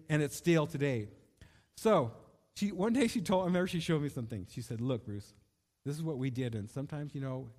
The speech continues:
we have this bread from yesterday, and it's now stiff today. You cut it open,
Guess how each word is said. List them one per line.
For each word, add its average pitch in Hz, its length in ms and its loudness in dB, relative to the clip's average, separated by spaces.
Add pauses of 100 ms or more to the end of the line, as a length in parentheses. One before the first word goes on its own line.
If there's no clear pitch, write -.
(100)
we 120 80 -6
have 127 100 -6
this 139 100 -10
bread 127 220 -2
from 123 140 -6
yesterday, 117 460 -4
and 98 100 -8
it's - 120 -16
now 120 160 -4
stiff 120 240 -10
today. 98 240 -8 (540)
You 113 120 -14
cut 139 180 -4
it 185 80 0
open, 147 400 -4